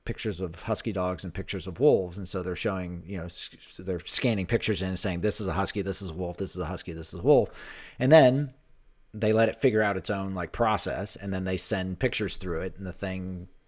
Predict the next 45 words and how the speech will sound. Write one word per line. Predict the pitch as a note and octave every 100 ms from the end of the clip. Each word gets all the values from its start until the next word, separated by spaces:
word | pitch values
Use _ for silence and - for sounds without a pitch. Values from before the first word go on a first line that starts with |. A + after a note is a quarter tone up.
| _
is | G#2+ F#2
right, | G2+ G2 G#2
like, | F#2+ F2+ -
eighty | A2+ G#2+ G#2+ G#2
to | G#2
ninety | G2 G2
percent | F2+ G2+ - F#2
of |
the | G2
time. | - D3 G2 F2+
It | F2
can | F#2+
tell | F#2+
the | F#2
difference | F2+ E2 -
between | F2 D#2+
a |
husky | F2 - E2
and |
a | E2+
wolf. | C3 G#2 D#2 - - - - -
Uh, | G#2 G#2 G2+
but | A2+
then | A#2
there | A2
are | G#2
ones | A2 F#2+
that | G2
it | G2
gets | F#2+ D3
wrong, | E3 C3+ A#2 A2 A2
and | G#2+ G#2 G#2
so, | - G2 F#2+ F#2 D#2+
and, | F#2+ F#2+ F#2 -
and | G#2 F#2+ F#2+
when | G#2
I | F#2+ F#2+
show | - B2
it | G2
in | E2
the |
course, | - C#3+ C3+ G#2+ - - -
I, | G2 -
I | F#2
can | F#2+